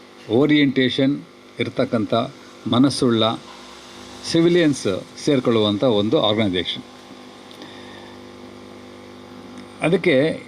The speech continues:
ಈಗೆಲ್ಲ ಹೆಚ್ಚಿಗೆ ಅದಕ್ಕೆ ಬರ್ತಾ ಇಲ್ಲ ದಕ್ಷಿಣ ಕನ್ನಡದಲ್ಲಿ.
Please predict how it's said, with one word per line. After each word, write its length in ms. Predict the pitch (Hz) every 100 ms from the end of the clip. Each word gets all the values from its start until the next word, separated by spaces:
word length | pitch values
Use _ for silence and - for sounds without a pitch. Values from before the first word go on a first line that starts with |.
| -
ಈಗೆಲ್ಲ 320 | 147 156 185 165
ಹೆಚ್ಚಿಗೆ 640 | 147 156 - 202 165 151
ಅದಕ್ಕೆ 680 | - 131 131 139 131 127 - 98
ಬರ್ತಾ 260 | 123 127
ಇಲ್ಲ 400 | 135 110 104 82 - - - - -
ದಕ್ಷಿಣ 300 | 123 147 139
ಕನ್ನಡದಲ್ಲಿ. 520 | 110 95 85 78